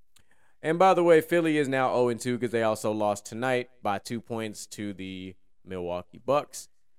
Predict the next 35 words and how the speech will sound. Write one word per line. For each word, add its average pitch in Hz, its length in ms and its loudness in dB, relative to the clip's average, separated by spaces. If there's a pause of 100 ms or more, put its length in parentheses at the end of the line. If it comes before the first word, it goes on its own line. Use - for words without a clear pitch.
(160)
But, 190 240 2 (1400)
oh, 196 160 0
and 185 80 -4
tonight 175 260 -2
we 170 120 2
also 165 220 2
have 156 60 4
the 143 60 0
battle 151 260 4
for 147 120 -4
Los 147 200 0
Angeles. 123 400 -8
You've 127 140 -10
got 131 160 -2
the 131 80 -10
Clippers 143 380 -8
and 147 100 -10
the 143 40 -8
Lakers 131 340 -4
playing 131 240 -8
tonight, 131 340 -6
but 156 160 2
I 170 80 4
don't 190 160 0
wanna 185 160 -2
talk 185 240 2
about 110 240 -4
that 85 160 -10
game. 76 200 -16
The 117 80 -6
game 262 280 -2
I 262 40 -2
wanna 208 200 0
talk 143 300 2
about 80 320 -10